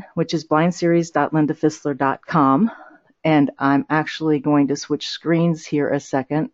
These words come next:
and, um, let you see. So hang on one second with me, guys. Um,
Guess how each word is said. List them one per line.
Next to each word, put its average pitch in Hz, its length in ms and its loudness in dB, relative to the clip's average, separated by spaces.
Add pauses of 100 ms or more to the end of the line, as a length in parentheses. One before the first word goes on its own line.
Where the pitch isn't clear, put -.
and, 135 500 0 (600)
um, 135 520 0 (2250)
let - 280 -2
you 160 200 2
see. 156 1000 -2 (1800)
So - 180 -14
hang 156 320 -2
on 147 340 0
one 170 220 -2
second 170 420 -4
with 147 180 -6
me, 143 120 -2
guys. 135 580 -4
Um, 143 640 -2